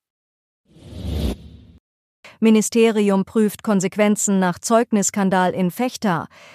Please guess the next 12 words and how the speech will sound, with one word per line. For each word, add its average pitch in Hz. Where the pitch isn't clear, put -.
Nach 247
dem 262
Skandal 233
um 233
falsch 302
vergebene 240
Abschlüsse 214
an 190
der 180
Geschwister-Scholl-Oberschule 202
in 175
Vechta 208